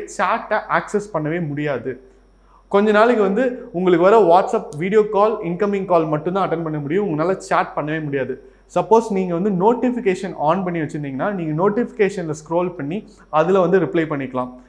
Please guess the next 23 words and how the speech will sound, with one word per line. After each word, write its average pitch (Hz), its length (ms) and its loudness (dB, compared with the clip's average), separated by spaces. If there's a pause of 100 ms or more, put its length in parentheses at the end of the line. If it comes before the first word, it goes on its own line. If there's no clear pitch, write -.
(240)
இப்படி 220 300 -2
சில 190 200 -2
நாட்கள் 175 320 0
வந்து 170 200 -2
போயிட்டு 143 280 0
இருக்கும். 123 220 -6 (460)
அதுக்கப்புறமும் 247 720 4
நீங்க 214 200 2
வந்து 202 220 4
பிரைவசி 180 420 4
பாலிசி 156 380 2
அப்டேட் 165 300 -2
பண்ணவே 151 300 0 (120)
இல்ல 156 120 -2 (120)
அப்படின்னா 127 340 -6 (480)
என்ன 208 160 0
ஆகும்னா 165 260 2 (180)
உங்களுக்கு 190 320 0
வந்து 202 160 -2 (460)
வர 214 200 6 (120)
மெசேஜஸ், 220 540 0 (160)
வர 185 240 6 (160)
ஆடியோ 190 240 4